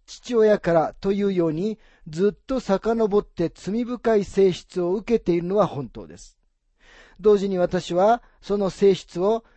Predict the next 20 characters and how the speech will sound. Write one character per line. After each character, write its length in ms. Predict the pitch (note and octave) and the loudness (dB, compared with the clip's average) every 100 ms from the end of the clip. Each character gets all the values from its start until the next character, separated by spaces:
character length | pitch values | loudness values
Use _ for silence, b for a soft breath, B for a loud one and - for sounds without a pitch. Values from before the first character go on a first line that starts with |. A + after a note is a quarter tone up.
| b | b
私 460 | E3 F#3 B3+ - A3+ | -2 2 0 0 -2
の 140 | G#3 | -2
子 200 | - F#3 | -2 -4
供 240 | G#3 G#3 G3+ | -2 -2 -2
と 180 | F#3 E3 | -4 -2
孫 360 | D#3 F3 A3+ | 0 0 0
た 160 | A3+ G#3 | -2 -4
ち 140 | G3+ | -4
に 160 | A3 F#3 | -4 -4
譲 200 | D3+ C#3 | -4 -6
り 120 | A2+ | -8
ま 100 | F#2+ | -14
し 80 | - | -20
た。 160 | - _ _ _ b b b b | -20 _ _ _ b b b b
で 140 | F#3 | -6
も 180 | C4 G#3+ | -2 -2
こ 180 | - G3+ | -2 -2
の 120 | G#3+ | -2
説 300 | G3 G#3+ D3+ | -2 -4 -4
は、 300 | C3+ A#2+ G#2 | -8 -10 -12